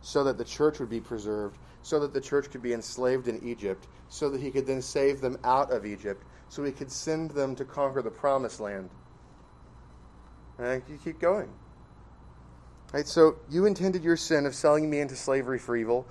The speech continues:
God intended your sin of selling me into slavery for good. The difference is not did God intend the sin and did the brothers intend the sin. The difference is what did they intend it for. God works all things together for his glory.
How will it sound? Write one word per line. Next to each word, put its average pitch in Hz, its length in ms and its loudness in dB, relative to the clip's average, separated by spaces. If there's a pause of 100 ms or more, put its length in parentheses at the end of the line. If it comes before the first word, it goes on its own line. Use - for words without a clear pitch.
(160)
God 151 240 10
intended 135 440 0
your 117 140 0
sin 117 300 -2
of 113 120 -4
selling 123 360 2
me 117 180 -4
into 117 240 -6
slavery 107 560 -2 (140)
for 123 160 -2
good. 120 300 4 (1120)
The - 60 -6
difference 208 340 2
is 156 120 -4
not 160 240 4
did 135 120 -6
God 143 240 6
intend 139 320 -4
the 127 60 0
sin 131 460 -2 (320)
and 120 260 -6
did 117 140 -6
the 120 40 -10
brothers 135 320 2
intend 127 280 -8
the 113 40 -8
sin. 117 360 -10 (220)
The 131 60 -8
difference 170 360 -4
is 147 120 -6
what 139 200 -2
did 123 120 -10
they 135 120 2
intend 131 400 -6
it 120 120 2
for. 117 460 4 (2500)
God 127 200 4
works 135 220 4
all 131 160 10
things 120 260 0
together 110 300 2
for 107 200 -2
his 98 100 -6
glory. 107 400 2